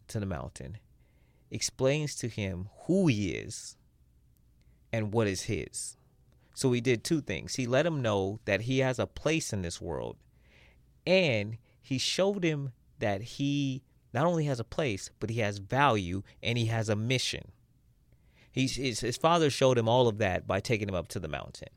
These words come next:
And his father also showed him where not to go. See, now, as we all know the story, um,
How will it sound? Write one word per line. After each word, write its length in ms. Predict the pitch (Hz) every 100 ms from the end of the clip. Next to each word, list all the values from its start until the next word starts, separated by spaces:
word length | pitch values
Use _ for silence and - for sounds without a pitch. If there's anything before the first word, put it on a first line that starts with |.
| _ _ _ _ _ _ - - - _
And 400 | 143 143 113 113 113 _ _ - _ _ _
his 180 | - 131
father 400 | - 131 123 107 -
also 540 | 170 220 196 - 104
showed 400 | 95 - 110 104
him 400 | 104 110 98 98 104 - _ _ _ _ _ _ _ _
where 160 | - 92
not 300 | 92 104 -
to 100 | -
go. 140 | 87 - - _ _ _ _ _ _ _ _ _ _ _ _ _ _ -
See, 340 | - 151 - _ _ _ _ _ _ _ -
now, 400 | 135 131 117 101 -
as 220 | 135 120
we 140 | 127
all 180 | 117 110
know 160 | 107 101
the 100 | 98
story, 640 | - 92 98 98 95 85
um, 520 | - 85 76 57 53